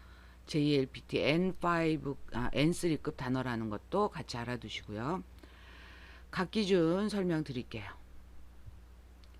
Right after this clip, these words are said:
여기에 아게루라고 이렇게 나오잖아요. 예, 그러니까 비워두다라는 뜻이에요. 빌공자를 써서 이 비워두다라는 뜻의 하일단 활용을 하는 자동사이지만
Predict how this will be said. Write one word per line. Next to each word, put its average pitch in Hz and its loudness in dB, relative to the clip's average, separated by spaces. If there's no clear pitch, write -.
여기에 135 2
아게루라고 226 6
이렇게 139 0
나오잖아요. 117 0
예, 110 -8
그러니까 - -4
비워두다라는 220 6
뜻이에요. 110 -6
빌공자를 160 2
써서 135 -2
이 123 -2
비워두다라는 151 2
뜻의 220 2
하일단 147 0
활용을 131 0
하는 110 -2
자동사이지만 147 0